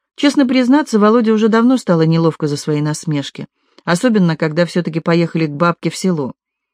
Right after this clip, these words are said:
Сколько Катя не рассказывала, что баба Дуся из Погорельцев,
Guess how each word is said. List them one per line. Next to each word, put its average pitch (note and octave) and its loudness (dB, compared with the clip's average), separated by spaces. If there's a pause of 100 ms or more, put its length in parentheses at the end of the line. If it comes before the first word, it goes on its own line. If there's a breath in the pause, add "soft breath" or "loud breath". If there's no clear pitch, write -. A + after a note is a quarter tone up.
(280)
Сколько G#3+ 2
Катя F3 0
не E3 2
рассказывала, D#3 0
что D#3+ -4
баба D#3+ 0
Дуся D3+ -4
из C#3+ -4
Погорельцев, D3+ -4